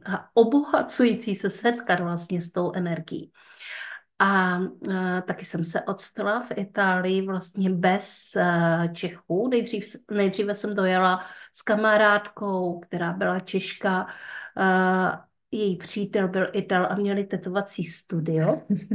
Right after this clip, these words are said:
<laughs> A já jsem si tak nějak potřebovala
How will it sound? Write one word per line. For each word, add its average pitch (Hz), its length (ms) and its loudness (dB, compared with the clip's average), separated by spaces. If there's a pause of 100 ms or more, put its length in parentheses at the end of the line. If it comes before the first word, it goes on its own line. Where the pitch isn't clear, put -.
(140)
<laughs> - 440 -6
A 180 120 0
já 170 240 4
jsem 175 400 0 (340)
si - 140 -18
tak 190 140 -2
nějak 180 320 2
potřebovala 180 1000 0